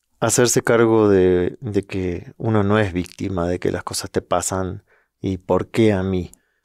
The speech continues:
Uno es protagonista. Y si te haces cargo que todo lo creaste,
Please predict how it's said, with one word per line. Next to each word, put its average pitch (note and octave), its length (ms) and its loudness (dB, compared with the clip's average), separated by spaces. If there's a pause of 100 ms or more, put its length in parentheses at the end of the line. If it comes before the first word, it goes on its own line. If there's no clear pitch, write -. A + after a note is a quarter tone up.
(140)
Uno A2+ 200 0
es G2+ 60 -4
protagonista. F2 1000 -2
Y - 40 -14
si - 100 -14
te G#2 100 2
haces G#2+ 180 0
cargo G#2 380 0
que F#2 120 0
todo A#2 300 2
lo G2+ 140 2
creaste, G2+ 640 0